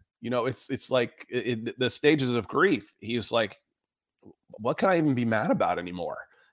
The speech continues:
You know, it's just, this, this is who he is. This is what he's done. They are not changing it. It's not like this is a surprise. Um, I think we were all pretty much done with it last week,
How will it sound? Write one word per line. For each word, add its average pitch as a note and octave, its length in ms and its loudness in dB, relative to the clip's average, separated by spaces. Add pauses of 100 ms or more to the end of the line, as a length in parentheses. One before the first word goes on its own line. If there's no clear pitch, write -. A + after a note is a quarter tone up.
(120)
You D#2+ 80 -6
know, G2+ 80 0
it's A2+ 240 -2
just, - 260 -2 (160)
this, A#2 340 -2 (240)
this A#2 300 2
is B2+ 200 2
who D3+ 140 8
he C3 180 6
is. E3 260 6
This A#2+ 160 -4
is G#2+ 120 -6
what C3+ 140 4
he's B2 160 0
done. C#3+ 280 2
They B2 140 2
are A2+ 60 0
not B2 260 0
changing D3 420 0
it. C3 160 -2 (920)
It's - 160 -8
not D3 200 4
like E3 180 6
this C#3 180 2
is A#2 140 -2
a A#2 60 -2
surprise. B2 1000 -2 (640)
Um, C#3+ 560 4 (540)
I A#2+ 80 0
think F#3 200 2
we G3 100 6
were F3 120 12
all F3 120 12
pretty F3 220 4
much E3+ 240 4
done D3+ 180 6
with D3+ 120 6
it C#3+ 100 4
last B2+ 340 6
week, F#2+ 380 -10